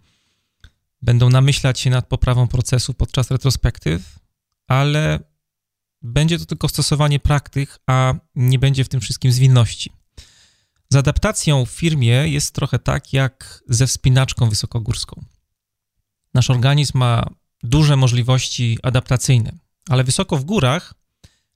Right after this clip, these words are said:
głównym problemem jest brak życiodajnego tlenu. Z każdym kolejnym metrem wspinaczki tego tlenu jest coraz mniej.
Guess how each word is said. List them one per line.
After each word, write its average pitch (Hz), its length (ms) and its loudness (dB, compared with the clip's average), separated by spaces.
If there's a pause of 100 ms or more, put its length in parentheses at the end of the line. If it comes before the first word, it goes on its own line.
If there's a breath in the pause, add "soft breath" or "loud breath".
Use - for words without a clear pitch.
(140)
głównym 160 300 2
problemem 147 540 0
jest - 480 -4 (540)
brak 143 520 0
życiodajnego 127 600 0
tlenu. 120 360 0 (920 loud breath)
Z - 60 -8
każdym 151 320 0
kolejnym 143 400 2
metrem 131 520 0 (300)
wspinaczki 131 880 0 (220)
tego 131 200 -2
tlenu 139 240 0
jest 135 140 -2
coraz 143 260 0
mniej. 123 340 4